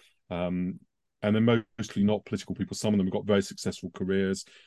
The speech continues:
Uh, some of them haven't got careers. Some of them doing, you know, more, um, local things. And, uh, that is the heart of my social life. And we, we have, w-,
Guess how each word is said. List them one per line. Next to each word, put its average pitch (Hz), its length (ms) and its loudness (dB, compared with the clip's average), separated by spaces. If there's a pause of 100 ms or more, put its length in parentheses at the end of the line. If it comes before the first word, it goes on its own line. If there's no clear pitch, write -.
Uh, 95 80 -4
some 101 220 0
of 90 60 2
them 87 80 -4
haven't 113 100 0
got 104 200 -2
careers. 101 420 2
Some 101 160 2
of 98 60 0
them 92 260 -2 (100)
doing, 92 460 2
you 117 100 -2
know, 82 140 -2
more, 90 400 2 (280)
um, 87 380 -8 (680)
local 98 360 0
things. 90 400 -2 (340)
And, 113 400 2
uh, 117 140 4
that 165 240 6
is 131 120 4
the 135 80 4
heart 135 440 4
of 101 100 -2
my 98 120 2
social 92 440 -2
life. 73 240 -6 (440)
And 107 140 4
we, 127 140 8
we 127 160 6
have, 123 120 8
w-, 113 380 -6